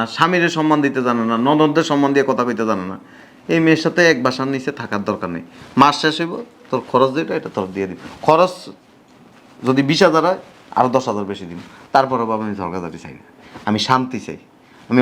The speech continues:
অশান্তি জিনিসটা আমার মাথার ভিতরে ঢুকে না। তুই যে পরিমাণ ব্যবহার করস আমার বাসার লোকজনের সাথে, আপনার তো ছোট মেয়ে আছে, পারবি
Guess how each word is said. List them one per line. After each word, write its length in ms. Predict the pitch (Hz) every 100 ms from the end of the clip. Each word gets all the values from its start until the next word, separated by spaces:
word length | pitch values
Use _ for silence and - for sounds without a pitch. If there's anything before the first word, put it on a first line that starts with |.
| 127
অশান্তি 380 | 160 180 170 165 156
জিনিসটা 300 | 151 151 190 165
আমার 140 | 117 104
মাথার 220 | 98 98
ভিতরে 180 | 95 92
ঢুকে 160 | 85 82 73
না। 60 | - _ - - _ _ _ _ _ _ - - - _ _
তুই 100 | 120 117
যে 80 | 151
পরিমাণ 260 | 147 143 127 123
ব্যবহার 260 | 151 175 156
করস 240 | 147 104 - - _ _
আমার 140 | 117 107
বাসার 220 | 143 143 135
লোকজনের 340 | 135 151 143 135
সাথে, 180 | - 90 - - - - - - - - - - - - - - - _ - _ _ - -
আপনার 580 | 156 180 170 180 196 208 185 - - _ _ _ _ - _ _ -
তো 60 | 165
ছোট 140 | 139 135 147
মেয়ে 160 | 131 104
আছে, 140 | - - _ - _ - _ _ -
পারবি 220 | 180 180